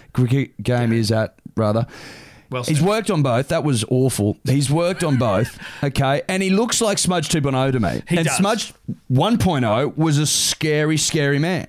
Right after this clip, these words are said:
Speaker 2: He was Bradman-esque. St-, S-, Smudge two point oh could be Bradman.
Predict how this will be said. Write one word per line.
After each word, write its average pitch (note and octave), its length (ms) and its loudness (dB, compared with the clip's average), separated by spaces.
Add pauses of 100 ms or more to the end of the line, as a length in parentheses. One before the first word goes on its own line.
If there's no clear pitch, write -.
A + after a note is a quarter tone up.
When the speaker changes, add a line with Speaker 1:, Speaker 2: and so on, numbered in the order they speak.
Speaker 2:
He E3 100 2
was D3+ 140 0
Bradman-esque. D3 600 -2
St-, - 340 -2
S-, - 200 -4 (140)
Smudge F3 300 -2
two F3 180 2
point E3+ 300 0
oh B2 240 0 (920)
could F3+ 360 0
be D3 200 0
Bradman. E2 460 -6